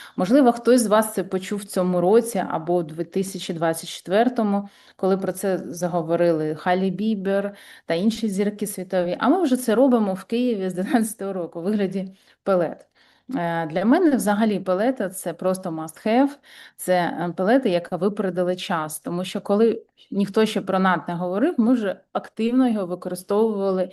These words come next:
саме, е, в своїй практиці в вигляді пелет. Максимальна біодоступність. Ми доказали, що, е, дійсно активна речовина, що міститься в пелетах, вона потрапляє в клітину,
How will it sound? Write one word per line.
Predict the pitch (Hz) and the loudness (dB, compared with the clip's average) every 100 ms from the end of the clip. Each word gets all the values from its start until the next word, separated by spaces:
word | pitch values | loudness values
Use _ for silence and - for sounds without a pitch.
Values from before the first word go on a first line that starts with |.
| - - - - | -10 -20 -20 -16
саме, | - - 185 190 214 202 | -4 -2 0 2 2 0
е, | 190 190 _ - - 175 175 170 165 | -4 -12 _ -16 -8 -6 -4 -6 -8
в | |
своїй | - 185 180 | -6 -2 -2
практиці | 170 185 202 202 185 175 | 0 -2 -2 -6 -6 -6
в | |
вигляді | 185 - 175 156 165 | -4 -4 -2 -2 -2
пелет. | 175 156 - - _ _ _ _ - | -2 -2 -4 -12 _ _ _ _ -10
Максимальна | 214 - 233 262 220 | -6 0 4 6 6
біодоступність. | 175 185 180 - 170 - 170 - - | 2 -2 -4 -6 -8 -8 -12 -14 -6
Ми | 208 | -4
доказали, | - 175 214 214 180 160 165 160 156 | -4 -2 -2 0 -2 0 -2 -2 -6
що, | - - 143 - - - - - | -8 -6 -6 -8 -20 -20 -14 -6
е, | 170 | -6
дійсно | 147 180 185 185 | -2 -2 0 -4
активна | 175 208 202 170 | -2 2 2 2
речовина, | 160 - 170 160 175 170 165 - | -2 -6 -6 -2 -2 0 -2 -4
що | - - 170 | -8 -6 -2
міститься | 175 190 175 - - | -2 -4 -8 -14 -16
в | |
пелетах, | - 170 175 233 277 247 - | -8 -2 2 2 2 0 -4
вона | 170 175 180 214 226 - | -6 -4 -2 -4 -6 -10
потрапляє | 160 - 151 - 160 160 185 185 175 | -10 -8 -12 -10 -8 -8 -8 -10 -12
в | - | -4
клітину, | 180 180 180 156 - | -2 -2 -4 -8 -10